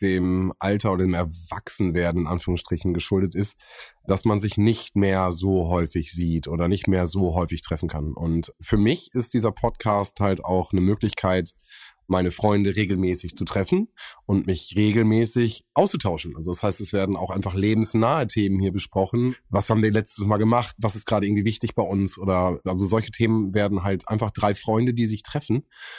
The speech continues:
und die einfach miteinander quatschen.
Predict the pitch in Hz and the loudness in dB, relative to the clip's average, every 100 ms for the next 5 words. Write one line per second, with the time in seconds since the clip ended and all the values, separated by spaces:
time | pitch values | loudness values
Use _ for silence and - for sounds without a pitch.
0 | - - 107 101 101 104 92 110 113 104 | -14 0 0 0 0 -2 0 0 -2 -2
1 | - 110 113 120 120 117 110 - 185 - | -6 -4 0 0 0 0 -4 -2 0 0
2 | - | -4